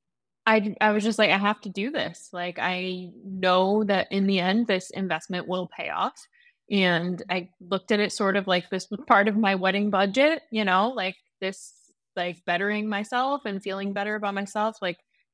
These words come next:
that will pay off. Um, yes, it is a financial investment, but hundred percent worth every penny.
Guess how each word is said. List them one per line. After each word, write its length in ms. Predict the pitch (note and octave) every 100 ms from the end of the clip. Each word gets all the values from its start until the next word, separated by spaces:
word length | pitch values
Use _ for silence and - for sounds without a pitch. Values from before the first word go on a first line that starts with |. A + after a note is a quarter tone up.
| -
that 220 | F#3+ -
will 360 | G3+ F#3 F#3 _ _ _ -
pay 180 | G#3
off. 280 | E3+ - G3+ - _ _ _ -
Um, 540 | F#3+ F3+ D#3+ D#3+ E3 - _ _ _ _ _
yes, 320 | G3 F3+ F3+
it 100 | G#3
is 140 | F#3 F#3
a 60 |
financial 480 | F#3+ F#3+ F#3 F3+ F#3+
investment, 500 | F#3 F3 E3 G#3 A#3
but 200 | G3+ - - -
hundred 380 | - B3 A#3+ A3+
percent 280 | G3+ G3 E3
worth 240 | E3+ E3+ -
every 240 | F3 A#2+
penny. 560 | - C4+ C#4 C4+ C4